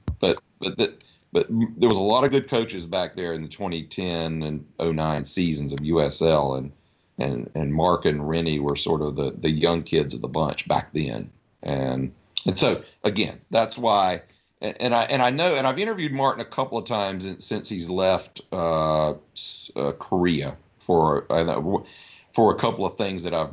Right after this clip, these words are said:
I've worked on, a couple of articles. Uh, he's not been out sort of divorced from soccer. His nose has been, his ear's been to the ground. Uh, he knows what's going on.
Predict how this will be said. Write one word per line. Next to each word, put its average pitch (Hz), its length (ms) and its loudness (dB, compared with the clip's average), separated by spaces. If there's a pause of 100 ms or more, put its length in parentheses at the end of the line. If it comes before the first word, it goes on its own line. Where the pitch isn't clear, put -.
(140)
I've 80 140 -4
worked 90 300 -2
on, 64 180 -8
a - 20 -12
couple 80 280 -4
of 69 100 -8
articles. 76 580 -6 (560)
Uh, 85 380 2 (400)
he's 123 480 0
not 131 300 2
been 110 180 -4
out 98 380 0 (260)
sort 107 240 -2
of 80 160 -6
divorced 87 560 -4
from 76 220 -12
soccer. 73 480 -6
His 98 180 -2
nose 92 400 2
has 78 120 -4
been, 78 420 -2 (180)
his 90 420 0
ear's 113 380 6
been 101 160 2
to 90 100 -2
the 87 100 -2
ground. 87 640 2 (560)
Uh, 80 300 0
he 104 220 2
knows 107 380 6
what's - 220 0
going 82 420 0
on. 76 520 0